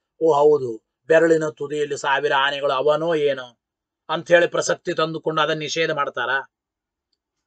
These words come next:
ಅಪ್ರಾಮಾಣಿಕವಾದ ವಿಚಾರವನ್ನ, ಮಿಥ್ಯಾಭೂತವಾದ ವಿಚಾರವನ್ನ, ಅತ್ಯಂತ ಆಭಾಸಿತವಾದ ಸುಳ್ಳಾದ ವಿಚಾರವನ್ನ ಯಾರು ಪ್ರಸಕ್ತಿಗೆ ತಂದುಕೊಳ್ಳೋದೇ ಇಲ್ಲ.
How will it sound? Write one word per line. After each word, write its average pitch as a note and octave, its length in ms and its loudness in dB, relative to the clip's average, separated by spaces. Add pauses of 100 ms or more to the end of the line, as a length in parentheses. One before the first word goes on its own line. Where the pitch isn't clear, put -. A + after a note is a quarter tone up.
(120)
ಅಪ್ರಾಮಾಣಿಕವಾದ D4 1000 4
ವಿಚಾರವನ್ನ, D3 540 0 (340)
ಮಿಥ್ಯಾಭೂತವಾದ D#4+ 880 6
ವಿಚಾರವನ್ನ, A#3 600 6 (540)
ಅತ್ಯಂತ D#4+ 720 2 (120)
ಆಭಾಸಿತವಾದ B3+ 960 6
ಸುಳ್ಳಾದ D4 600 6
ವಿಚಾರವನ್ನ A3+ 640 4 (800)
ಯಾರು F3 300 6
ಪ್ರಸಕ್ತಿಗೆ F3+ 680 -4
ತಂದುಕೊಳ್ಳೋದೇ F3+ 840 6
ಇಲ್ಲ. B2 180 -2